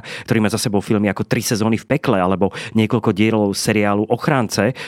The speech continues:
ktorý považujem za jeden z najdôležitejších českých seriálov za ostatné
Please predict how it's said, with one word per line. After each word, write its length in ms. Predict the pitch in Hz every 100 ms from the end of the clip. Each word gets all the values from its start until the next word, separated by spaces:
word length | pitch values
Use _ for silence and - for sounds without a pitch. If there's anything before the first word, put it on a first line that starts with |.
| -
ktorý 220 | 104 101
považujem 360 | 104 101 101 98
za 80 | 98
jeden 160 | 101 95
z 60 |
najdôležitejších 800 | 104 120 120 101 87 95 85 104
českých 320 | - 95 104 -
seriálov 560 | 107 107 107 98 98 - - -
za 220 | 90 98
ostatné 580 | 101 - 101 - 95